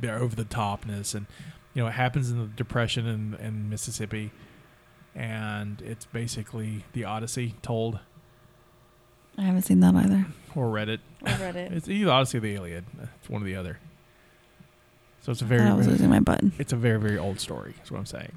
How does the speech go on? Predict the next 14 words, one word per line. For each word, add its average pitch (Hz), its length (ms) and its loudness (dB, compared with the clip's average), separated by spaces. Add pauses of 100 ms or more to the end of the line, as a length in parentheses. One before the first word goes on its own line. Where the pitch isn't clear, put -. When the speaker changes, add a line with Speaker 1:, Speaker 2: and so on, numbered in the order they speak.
(600)
Speaker 1:
And 110 240 -2
they've 101 260 -4
re-, 107 200 0
you 110 80 -8
know, 110 60 -4
the 107 80 -6
Coen 113 180 -2
Brothers 107 200 -2
redid 101 340 -6
it 98 100 -8
as 98 120 -6
a 98 180 -6 (380)
nineteen 107 320 -6
thirties 101 360 -6